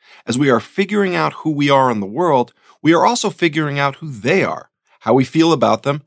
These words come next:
and how they feel about us. Often we feel that our parents represent a framework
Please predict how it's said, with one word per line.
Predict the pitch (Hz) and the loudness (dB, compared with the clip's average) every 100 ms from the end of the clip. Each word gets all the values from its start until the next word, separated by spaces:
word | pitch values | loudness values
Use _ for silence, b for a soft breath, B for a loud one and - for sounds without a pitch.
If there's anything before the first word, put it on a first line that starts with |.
| - | -8
and | 151 | -2
how | 196 | 0
they | 190 | -2
feel | 180 190 | -2 -4
about | 180 175 | -2 -2
us. | 185 131 - - _ _ B B B | -2 -2 -4 -14 _ _ B B B
Often | 143 190 214 175 | 0 2 2 0
we | 147 | 0
feel | - 160 | 0 0
that | 135 | 2
our | 113 | 0
parents | - - 170 160 143 | -2 -4 -4 -4 -4
represent | 135 131 120 104 | -4 -2 -4 -4
a | |
framework | - - 180 156 98 95 | -8 -4 -2 0 -2 -4